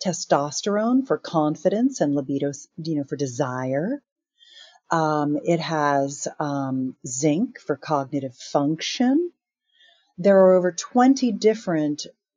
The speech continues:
components to semen to, that really are very beneficial for us. There's no data that says in your mouth versus in your vagina would be better, but stomach acid is a thing.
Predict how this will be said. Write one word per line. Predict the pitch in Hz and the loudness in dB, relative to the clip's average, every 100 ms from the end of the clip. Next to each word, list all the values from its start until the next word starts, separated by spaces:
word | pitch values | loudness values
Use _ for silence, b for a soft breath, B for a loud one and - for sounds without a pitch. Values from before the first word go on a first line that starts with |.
| _ | _
components | - 196 190 - 285 262 135 - - | 0 2 2 4 6 6 2 -4 -10
to | - | -6
semen | 170 - - 262 185 117 - - _ - | -6 -4 2 4 2 -2 -10 -16 _ -6
to, | 208 185 175 175 _ _ _ - 190 - - 180 | 0 2 2 -2 _ _ _ -20 -18 -16 -10 0
that | 180 175 - _ | 2 2 -4 _
really | 185 180 233 196 143 | -2 2 4 2 0
are | - 160 | -2 -2
very | 165 165 156 - | 0 0 -2 -4
beneficial | 160 156 269 262 254 | -2 0 -2 -4 -4
for | 143 | -4
us. | 123 123 B B B B | -4 -8 B B B B
There's | 202 190 196 | 2 4 4
no | 196 254 330 359 - 196 | 4 4 4 2 0 0
data | 208 208 185 151 151 | 2 2 0 -2 -2
that | - | -4
says | - 180 165 160 160 165 - - _ _ _ _ _ - | 0 2 2 2 0 -2 -8 -10 _ _ _ _ _ 0
in | 196 | 2
your | 190 | 4
mouth | 165 165 160 - | 4 2 -2 -2
versus | 160 156 156 | -2 0 -2
in | 160 | -2
your | 156 147 | -2 -2
vagina | 143 147 139 143 139 139 - | -2 -2 0 0 -2 -6 -6
would | 143 | -6
be | 135 | -6
better, | 135 143 180 285 302 | -2 0 2 0 2
but | 254 - | 0 0
stomach | - 269 294 302 | 0 4 4 4
acid | 233 226 190 - | 2 2 -4 -2
is | 185 185 | -2 -2
a | 170 | -4
thing. | - 147 151 247 320 | -2 0 0 0 -2